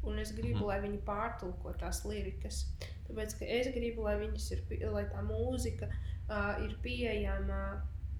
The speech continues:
Speaker 1: ā, arī, nu, angliski runājošiem, pieņemsim,
Speaker 2: Bilingvāli.
Speaker 1: cilvēkiem. Nu, jā, bilingvāli. Jo, ā, jo, pieņemsim, ā, nu, mēs klausāmies, nu, es klausos, piemēram, mūziku franciski. Es neko nesaprotu,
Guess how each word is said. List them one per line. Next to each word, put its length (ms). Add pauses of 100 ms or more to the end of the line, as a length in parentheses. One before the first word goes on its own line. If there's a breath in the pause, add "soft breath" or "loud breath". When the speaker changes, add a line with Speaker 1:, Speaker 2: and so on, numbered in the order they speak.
(140)
Speaker 1:
ā, 200 (100)
arī, 360
nu, 200 (340)
angliski 600
runājošiem, 680
pieņemsim, 140
Speaker 2:
Bilingvāli. 320
Speaker 1:
cilvēkiem. 400
Nu, 80
jā, 240
bilingvāli. 560 (340 loud breath)
Jo, 360 (1000)
ā, 500
jo, 180
pieņemsim, 520
ā, 180
nu, 140
mēs 240
klausāmies, 500 (220)
nu, 160
es 160
klausos, 480
piemēram, 520
mūziku 440
franciski. 680 (260 loud breath)
Es 160
neko 380
nesaprotu, 840